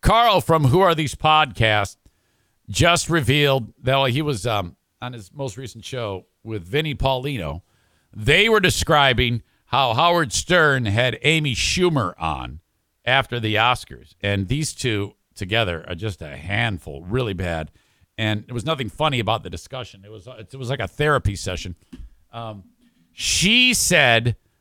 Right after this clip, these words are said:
that all of her jokes now that she writes, like if it's in front of a bunch of famous people, like at the Oscars,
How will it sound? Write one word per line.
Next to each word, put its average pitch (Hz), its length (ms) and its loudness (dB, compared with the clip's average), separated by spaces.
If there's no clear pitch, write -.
that 135 400 2
all 196 380 4
of 175 100 2
her 165 220 4
jokes 151 480 -2
now 110 240 0
that 101 180 -8
she 127 220 -6
writes, 87 600 -8
like 113 240 0
if 107 120 -4
it's - 280 -6
in 127 100 -8
front 143 260 -2
of 113 100 -4
a 117 60 -2
bunch 120 280 -4
of 107 80 -10
famous 127 340 -4
people, 117 260 -6
like 117 220 -8
at 110 160 -6
the 104 120 -8
Oscars, 110 560 -4